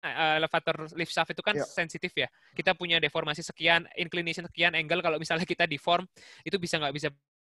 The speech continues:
Speaker 1: terpakai. Jadi setahu saya ada treatment khususnya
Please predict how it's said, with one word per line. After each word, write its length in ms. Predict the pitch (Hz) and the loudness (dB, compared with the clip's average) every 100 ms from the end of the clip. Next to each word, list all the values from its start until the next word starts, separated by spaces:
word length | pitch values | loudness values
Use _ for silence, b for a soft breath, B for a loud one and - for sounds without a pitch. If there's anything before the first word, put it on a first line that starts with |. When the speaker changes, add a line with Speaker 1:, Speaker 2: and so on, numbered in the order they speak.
| _ _ - | _ _ -8
Speaker 1:
terpakai. 400 | 156 135 - 131 | -6 -4 -6 -6
Jadi 240 | 143 196 - b b b _ | 2 2 2 b b b _
setahu 320 | - 214 208 202 | -8 4 6 8
saya 160 | 233 | 8
ada 60 | 196 | 6
treatment 240 | 175 165 160 | 4 -2 -12
khususnya 460 | 156 - 185 220 | -10 -2 -2 -2